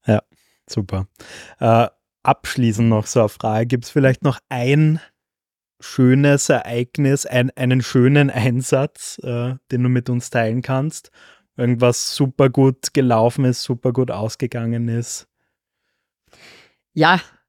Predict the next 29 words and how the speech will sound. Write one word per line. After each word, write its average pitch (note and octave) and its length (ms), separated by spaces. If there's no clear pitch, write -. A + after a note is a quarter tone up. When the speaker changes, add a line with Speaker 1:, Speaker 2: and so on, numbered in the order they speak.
Speaker 2:
äh, D#3 520
ich, - 300
oberflächlich G3 760
jetzt F#3 340
natürlich G3 640
nur, G3 240
dass E3 280
ich D#3+ 100
da C#3 120
nicht D3+ 220
ins D#3 240
Detail D3 540
gehe, D#3+ 180
Speaker 1:
Ja, A2+ 80
Speaker 2:
aber D#3+ 120
Speaker 1:
klar. A2 120
Speaker 2:
wir D3+ 160
hatten C#3+ 360
gerade D3 520
hier D#3 260
vom D#3+ 180
Standort C#3+ 480
Köflach, C#3+ 540
also D3 380
wo C#3+ 220
wir, D3+ 380
äh, - 200
Richtung D3 540
Werk, C3+ 560